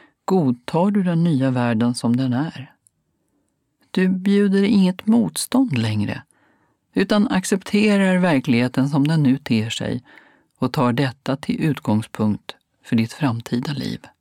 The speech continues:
Människans historia bygger i allt väsentligt på politiska, kulturella och militära ögonblick,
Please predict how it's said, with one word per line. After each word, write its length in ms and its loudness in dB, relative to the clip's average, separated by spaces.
Människans 640 0
historia 640 -2
bygger 380 0
i 160 2
allt 360 -4
väsentligt 800 -2
på 140 -6
politiska, 840 -2
kulturella 880 0
och 180 -2
militära 680 -2
ögonblick, 680 -6